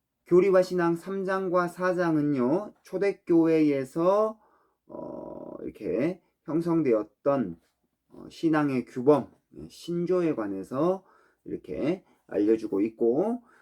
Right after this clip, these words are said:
그 다음에 사 장에서는 이제 이 신조를 바탕으로 해서 어떻게, 어, 십육, 십칠 세기 종교개혁자들이,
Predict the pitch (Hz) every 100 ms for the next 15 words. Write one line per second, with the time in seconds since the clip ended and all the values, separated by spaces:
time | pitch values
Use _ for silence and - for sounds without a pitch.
0 | _ - 110 110 - 170 185 180 170 160
1 | 160 160 151 135 113 92 73 - 147 120
2 | 107 185 214 _ _ - 127 170 - 170
3 | 170 - 233 233 233 214 147 - 151 147
4 | 131 139 131 113 156 165 131 92 _ _
5 | - 117 165 151 107 135 226 - _ _
6 | _ - - - - 165 165 165 156 _
7 | - - - 160 147 131 117 117 120 117
8 | 135 127 127 120 - 113 110 131 165 98